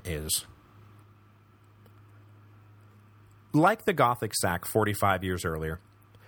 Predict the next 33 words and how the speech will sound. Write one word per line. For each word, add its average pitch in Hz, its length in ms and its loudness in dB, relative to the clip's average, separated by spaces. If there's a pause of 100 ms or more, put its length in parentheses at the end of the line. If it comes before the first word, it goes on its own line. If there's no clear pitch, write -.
(120)
the 135 80 4
Vandal 190 380 0
sack 101 360 -2 (260)
turned 208 360 0
out 123 240 2
to 117 340 0
not 165 420 0
be 147 180 0
all 101 440 0
that 98 160 -4
we 98 120 -2
have 98 160 -2
been 101 220 -2
led 95 240 -2
to - 80 -6
believe 85 420 -6
that 80 120 -6
it 80 120 -6
was. 90 460 -2 (1200)
Yes, 156 480 2
the 147 100 2
Vandals 117 420 2
occupied 104 540 0
the 98 60 -4
city 92 280 -2
for - 140 -8
two - 220 -4
weeks, 80 340 -8 (340)
and 127 160 0
yes, 131 280 4
they 123 140 2
carted 110 360 2
off 92 220 -2